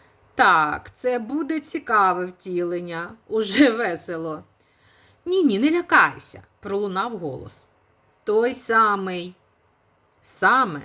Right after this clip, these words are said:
той». Наталя здригнулася. А може, їй лише здається, що вона прокинулася? Може, вона в комі? «Не лякайся, ти справді померла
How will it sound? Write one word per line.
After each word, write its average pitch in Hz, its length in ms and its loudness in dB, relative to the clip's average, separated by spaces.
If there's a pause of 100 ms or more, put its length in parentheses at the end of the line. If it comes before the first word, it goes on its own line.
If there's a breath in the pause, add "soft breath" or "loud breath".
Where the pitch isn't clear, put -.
(220)
той». 147 320 -2 (920 loud breath)
Наталя 208 380 0
здригнулася. 196 840 -4 (320 loud breath)
А 180 120 -2
може, 202 360 -2
їй 196 240 -2
лише 190 380 -2
здається, 196 1000 -2
що - 220 -4
вона 202 200 0
прокинулася? 170 840 -4 (300 loud breath)
Може, 190 360 -4
вона 208 320 -2
в 202 140 -8 (100)
комі? 285 560 -6 (1600)
«Не 202 440 0
лякайся, 156 920 -4 (320)
ти 311 240 -2
справді 285 560 0
померла 277 720 -4